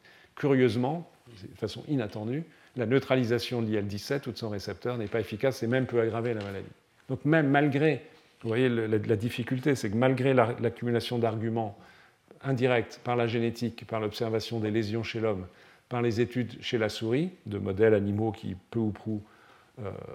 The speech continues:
ressemblent aux, aux maladies auto-immunes humaines, malgré cela, les prédictions peuvent être, s'avérer fausses. Mais il y a quand même des résultats,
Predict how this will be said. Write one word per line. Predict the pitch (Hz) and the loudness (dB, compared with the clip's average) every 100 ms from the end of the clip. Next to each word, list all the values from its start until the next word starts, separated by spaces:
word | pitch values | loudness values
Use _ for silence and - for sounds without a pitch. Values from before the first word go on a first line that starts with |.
| 65 | -6
ressemblent | 113 107 139 117 101 - | -4 -2 -2 -2 -4 -6
aux, | 113 | -4
aux | 107 - 107 | -4 -4 -4
maladies | 101 104 101 101 | 0 0 0 -2
auto-immunes | 95 104 98 101 | -2 -4 -2 0
humaines, | 135 156 117 | 0 -2 0
malgré | 123 147 127 131 | 4 6 6 4
cela, | - 143 170 180 - _ _ _ _ - | 2 -2 -2 -6 -16 _ _ _ _ -10
les | 113 | -8
prédictions | 107 120 110 - 143 139 | -6 -4 -4 -4 -6 -4
peuvent | 120 104 | -4 -4
être, | - | -6
s'avérer | - 110 101 104 110 | -8 -6 -4 -4 -4
fausses. | - 107 85 - 92 | 0 0 -2 -10 -8
Mais | 87 | -6
il | 87 | -4
y | |
a | 85 | -4
quand | 92 | 0
même | 117 117 | 0 0
des | 92 | 0
résultats, | 90 90 87 110 120 | -4 -4 -2 -2 -2